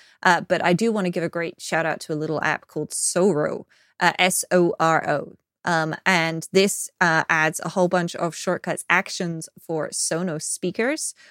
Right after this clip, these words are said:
to make them, uh, more HomeKit-like. But the bonus with these is Soro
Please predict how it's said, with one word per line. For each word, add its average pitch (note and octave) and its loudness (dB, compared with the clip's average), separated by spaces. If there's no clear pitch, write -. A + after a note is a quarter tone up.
to G3 0
make F3+ -2
them, E3+ 0
uh, D#3+ 2
more D#3+ 2
HomeKit-like. D3+ 2
But E3 2
the D#3 -4
bonus C4+ 4
with D3+ -8
these A#2+ -6
is E3+ 2
Soro F#3+ 0